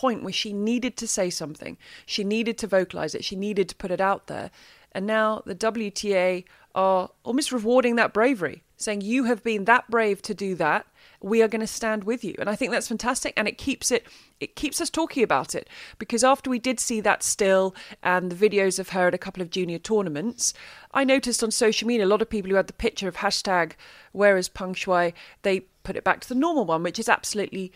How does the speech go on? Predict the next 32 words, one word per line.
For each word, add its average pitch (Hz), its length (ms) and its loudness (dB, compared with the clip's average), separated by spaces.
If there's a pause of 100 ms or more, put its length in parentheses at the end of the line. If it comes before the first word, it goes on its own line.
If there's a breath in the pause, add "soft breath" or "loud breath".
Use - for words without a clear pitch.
(100)
fair 202 320 4
enough. 254 260 0
And, 190 180 -2 (260)
and 196 120 -2
a - 20 2
lot 214 140 4
of 214 60 -4
people 190 320 -4
were 180 300 2 (260 loud breath)
satisfied, 170 720 -2
"Well, 175 200 -2
she's, 175 380 -6 (160 soft breath)
she's 202 280 -6
alive, 180 420 4
and 170 100 -6
that 170 80 -2
was 190 100 -8
the 202 80 -8
big 190 260 -6
thing, 165 300 -4
so 175 160 -6
that's, - 360 -4 (280 loud breath)
that's - 240 -6
fine." 269 360 2
And, 208 100 -2 (300 loud breath)
and 240 260 -4 (140)
other 262 160 4
things 262 220 0
happen 240 240 -4
in 233 60 0
the 202 60 0
world, 139 400 -4